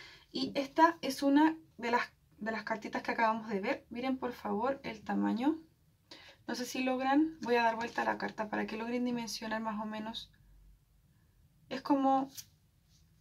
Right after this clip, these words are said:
una pizca más ancha. Si se fijan ahí, es una pizca más ancha. Voy a ver si hay una con el fondo blanco porque se va a ver más fácil. Esta, la selenita. Miren, tenemos esta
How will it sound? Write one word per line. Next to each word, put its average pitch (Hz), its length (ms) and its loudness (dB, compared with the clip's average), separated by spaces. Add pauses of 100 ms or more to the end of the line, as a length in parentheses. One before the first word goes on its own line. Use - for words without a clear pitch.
(460)
una 247 280 2
pizca 320 320 6
más 294 260 8
ancha. 320 520 6 (800)
Si 240 120 -10
se 240 140 -4
fijan 262 380 0
ahí, 247 280 0 (800)
es 220 160 -8
una 226 240 -2
pizca 269 320 -4
más 269 240 0
ancha. 202 340 -4
Voy 226 160 -6
a 226 60 -4
ver 233 100 -8
si - 160 -8
hay 247 160 -4
una 262 300 -4
con 226 240 -8
el 214 180 -8
fondo 254 360 0
blanco 240 420 2
porque 269 240 -6
se - 180 -8
va 220 60 0
a 220 40 0
ver 226 140 -4
más 226 160 -6
fácil. 208 500 -8 (800)
Esta, - 440 4 (420)
la 208 80 -6
selenita. 202 600 -2
Miren, - 320 -4 (920)
tenemos 254 440 0
esta 359 420 2